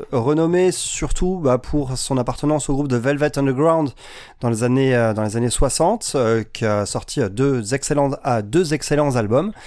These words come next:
Et, euh, ensuite, une carrière solo, certes très inégale, mais jonchée quand même de quelques chefs-d'œuvre, comme l'album Transformer,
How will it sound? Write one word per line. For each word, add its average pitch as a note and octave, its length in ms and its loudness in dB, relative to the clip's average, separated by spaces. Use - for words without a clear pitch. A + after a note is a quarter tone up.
Et, E3+ 420 4
euh, A#2 240 4
ensuite, A#2 380 0
une C#3+ 80 2
carrière C3+ 320 0
solo, D3+ 520 2
certes - 260 -2
très C#3 200 0
inégale, D3 520 4
mais C3+ 260 2
jonchée C3+ 380 0
quand C3+ 100 0
même C#3+ 220 2
de A#2 100 0
quelques B2+ 260 -2
chefs-d'œuvre, C3+ 440 0
comme A#2 180 -2
l'album A#2+ 300 2
Transformer, C#3 640 2